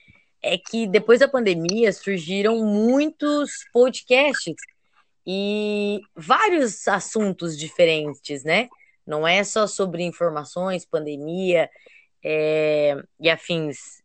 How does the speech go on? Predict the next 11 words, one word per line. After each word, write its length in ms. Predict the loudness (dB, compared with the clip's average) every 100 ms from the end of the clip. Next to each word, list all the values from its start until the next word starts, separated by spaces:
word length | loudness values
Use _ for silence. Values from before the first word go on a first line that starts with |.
| -10
é, 540 | -4 -2 0 0 0 0
todas 180 | -2 0
as 140 | 2
áreas, 400 | 4 4 2 -2
todas 220 | -4 -8 -4
as 140 | 4
áreas. 340 | 4 4 0 0
Você, 280 | 0 0
inclusive, 540 | -2 0 0 2 0 -2
tem 360 | 0 2 4
um 140 | 2